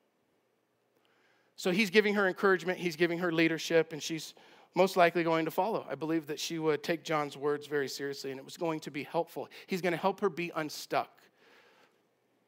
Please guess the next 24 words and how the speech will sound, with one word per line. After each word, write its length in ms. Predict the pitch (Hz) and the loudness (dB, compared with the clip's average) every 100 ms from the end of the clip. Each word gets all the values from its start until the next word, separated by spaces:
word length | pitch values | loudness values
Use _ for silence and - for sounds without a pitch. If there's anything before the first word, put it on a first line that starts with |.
| _ _ _ _ _ _ - _ _ - | _ _ _ _ _ _ -20 _ _ 4
All 60 | |
right, 140 | 165 165 | 6 8
number 220 | 190 220 | 6 6
five 420 | 214 175 165 160 - _ _ _ _ _ _ _ - | 8 8 8 4 -12 _ _ _ _ _ _ _ 0
is 380 | 165 165 135 - - | 4 4 0 -12 -10
just 220 | 170 - | -10 -8
a 40 | |
simple 300 | - 185 185 | -4 -2 2
one. 140 | 180 170 | 2 2
I'm 60 | |
gonna 100 | 160 | 0
say 160 | - 175 | 0 -2
this 140 | 156 | -2
one 120 | 160 | -4
quickly 340 | - 180 190 170 | -2 -2 0 -2
because 320 | 151 156 127 | -2 -6 -4
Aaron's 260 | 160 160 147 | -2 -2 -2
gonna 180 | 151 | -8
pick 240 | 139 160 151 | -6 -6 -4
up 180 | 139 - | -6 -6
on 160 | 139 135 | -6 -4
this 200 | 135 - | -6 -8
next 300 | 131 - - | -10 -10 -6
week. 220 | 151 147 | -4 -4